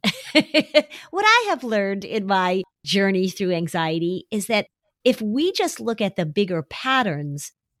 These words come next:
the content is always changing. The content is always shifting. It depends on what we're doing developmentally and how we're managing."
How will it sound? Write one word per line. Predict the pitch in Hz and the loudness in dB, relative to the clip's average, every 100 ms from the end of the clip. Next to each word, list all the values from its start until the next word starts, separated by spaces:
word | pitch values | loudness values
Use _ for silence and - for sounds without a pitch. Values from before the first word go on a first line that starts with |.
| _ | _
the | 180 214 | 0 0
content | - - 349 381 247 180 185 | 0 0 2 2 -2 -2 -2
is | 170 | -2
always | 190 220 220 175 156 | 0 2 2 2 0
changing. | - 180 180 156 139 | -2 0 0 -2 -4
The | 170 | -6
content | - 269 285 247 202 | -2 -2 0 -2 -2
is | 180 | -2
always | 170 160 156 | -2 -2 -2
shifting. | - 185 - 147 156 | -2 -4 -6 -6 -6
It | |
depends | 160 208 233 220 | -4 -2 -2 0
on | 202 190 180 _ _ _ _ - | 0 0 -2 _ _ _ _ -6
what | 196 - | 0 0
we're | 185 | 0
doing | 190 320 320 294 269 | -2 0 2 2 -2
developmentally | 196 170 170 185 262 277 285 262 262 254 247 | -2 0 0 0 0 0 -2 -2 0 0 0
and | 185 165 | 0 0
how | 180 165 | -2 -2
we're | 160 | -2
managing." | 190 240 240 233 226 226 226 220 214 | 0 2 2 0 0 0 0 -2 -6